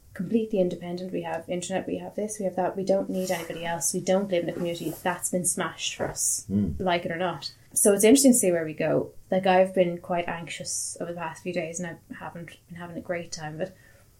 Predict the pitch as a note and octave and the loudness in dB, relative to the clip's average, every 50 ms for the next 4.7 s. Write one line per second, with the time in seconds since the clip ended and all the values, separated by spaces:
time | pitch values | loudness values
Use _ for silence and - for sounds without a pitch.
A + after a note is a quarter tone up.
0 | _ _ - - - G3 F3+ F3 F3+ F3+ F#3 F#3 F#3 F3 F3+ E3+ - - - - | _ _ -8 2 4 4 4 4 4 2 2 2 2 0 0 0 2 2 2 2
1 | - - - - - - _ - _ _ - - F3+ F3+ F3+ F3+ - - G#3 F#3+ | 0 -2 -4 -10 -16 -20 _ -20 _ _ -4 -2 -2 -2 -2 -4 -8 -8 -6 -6
2 | F#3+ G3 - F#3+ F#3 F#3 - F#3 F3+ F3+ - - - _ _ - G#3 G3+ G3+ F#3+ | -4 -2 0 -2 -2 -2 -2 -4 -4 -4 -6 -14 -20 _ _ -2 -2 0 0 0
3 | F#3 G3 F#3+ F#3+ G3 G3+ F#3+ F#3+ - F#3+ - F#3 F#3+ F#3 F3+ F3+ E3+ - - F3 | 0 0 0 -2 0 -2 -2 -2 -4 -4 -4 -2 -2 -2 -2 -2 -4 -2 -4 -4
4 | F3 F3 F#3+ F#3 F3+ F3+ - B3+ A#3 - G3 F#3 F#3+ G3+ | -4 -2 -2 -2 -2 -4 -6 -6 -6 -4 -2 -2 -2 -4